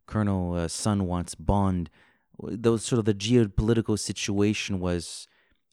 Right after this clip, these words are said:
became more complicated by the late nineteen sixties, probably, especially once, you know, China went communist. So I think their,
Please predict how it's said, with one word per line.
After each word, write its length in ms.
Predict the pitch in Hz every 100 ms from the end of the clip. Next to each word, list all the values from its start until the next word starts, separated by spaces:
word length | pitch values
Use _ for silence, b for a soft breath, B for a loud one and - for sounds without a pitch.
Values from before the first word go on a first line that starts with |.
| 107
became 380 | 110 - 156 127
more 160 | 110
complicated 840 | - - 156 147 110 - 92 85 73
by 160 | 80
the 120 | 80
late 180 | 82 85
nineteen 440 | 85 87 82 90 82
sixties, 640 | - 107 104 - 78 -
probably, 680 | - 87 78 85 - 76 71
especially 680 | 71 - - 131 - 110 90
once, 460 | 87 87 - - - _ - -
you 80 | 98
know, 140 | 80 -
China 380 | - 104 95
went 260 | 87 87 -
communist. 560 | - 107 104 90 80 -
So 120 | 92
I 80 | 90
think 300 | 117 107 -
their, 220 | 104